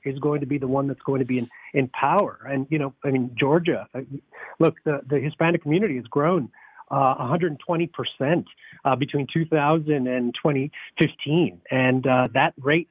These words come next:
of acceleration, uh, has only jumped in the last five years. So, you know, these razor, razor thin margins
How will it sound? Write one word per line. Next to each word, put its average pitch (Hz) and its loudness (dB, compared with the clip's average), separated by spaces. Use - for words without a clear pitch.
of 127 -4
acceleration, 131 0
uh, 127 2
has 123 0
only 160 2
jumped 139 0
in 127 2
the 123 2
last 123 2
five 113 0
years. 147 -2
So, 160 2
you 175 -2
know, 135 -2
these 160 -4
razor, 170 -2
razor 180 0
thin 123 -10
margins 120 -4